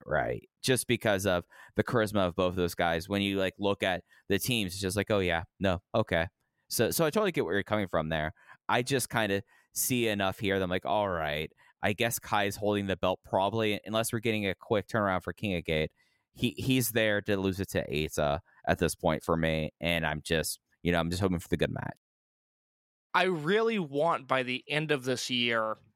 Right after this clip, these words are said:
Speaker 2: to be able to look at a big show and say that the Dream Gate scene, not just a singular match, but the program that led up to that match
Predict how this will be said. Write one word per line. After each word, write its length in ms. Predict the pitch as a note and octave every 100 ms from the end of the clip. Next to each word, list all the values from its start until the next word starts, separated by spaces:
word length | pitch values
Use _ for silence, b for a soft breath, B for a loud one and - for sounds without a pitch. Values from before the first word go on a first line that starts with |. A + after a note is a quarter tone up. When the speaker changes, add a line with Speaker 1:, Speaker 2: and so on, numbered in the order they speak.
| _ _ - _ _ _ _
Speaker 2:
to 140 | - D3+
be 160 | D#3+
able 140 | D#3+ E3+
to 60 |
look 260 | D3 D3 D3
at 80 | D3
a 20 |
big 240 | A#2+ C3
show 560 | A#2+ - A#2+ A2+ A2+ A2 _ _ _ _ _ -
and 180 | C#3 C3+
say 140 | C#3+
that 120 | C3+ B2+
the 80 |
Dream 440 | C3 A2+ C3+ E3+ F3
Gate 260 | D3+ D3+
scene, 480 | - - C3+ A#2+ A2+ A2+ _ _ _ _ _ _ -
not 340 | C3+ D3 F#3+ G#3+
just 220 | G3+ -
a 80 | D#3+
singular 500 | - E3+ E3+ C#3+ C3
match, 320 | B2+ B2 -
but 140 | B2+
the 140 | C3 B2+ -
program 640 | - E3 F#3+ E3+ E3+ D#3
that 160 | C3+
led 160 | C3+ C#3
up 120 | C3+
to 80 | -
that 160 | C3 A#2
match 420 | B2 A#2+ -